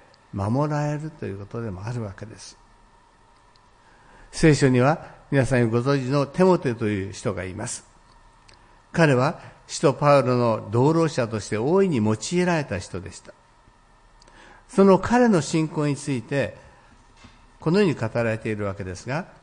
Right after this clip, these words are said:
そのような信仰は最初、あなたの祖母ロイスとあなたの母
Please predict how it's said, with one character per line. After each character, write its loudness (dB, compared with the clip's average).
そ -2
の 4
よ 4
う 2
な 2
信 -2
仰 -4
は 0
最 -4
初、 -2
あ 0
な 2
た -2
の -2
祖 0
母 2
ロ 0
イ 0
ス -14
と 0
あ 0
な 2
た -2
の 0
母 -2